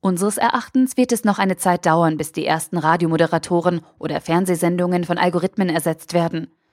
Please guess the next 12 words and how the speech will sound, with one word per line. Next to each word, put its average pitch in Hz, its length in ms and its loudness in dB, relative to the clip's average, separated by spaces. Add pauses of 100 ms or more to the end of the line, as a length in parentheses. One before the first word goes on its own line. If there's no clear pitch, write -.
(240)
Für - 180 2
eine 170 200 2
authentische 185 480 0
Aussprache 196 520 2
längerer 196 380 2
Texte - 460 -2
eignet 226 340 -4
sich 208 160 -2
Text-to-Speech - 800 -4
noch 180 160 0
lange 180 240 0
nicht. - 340 -6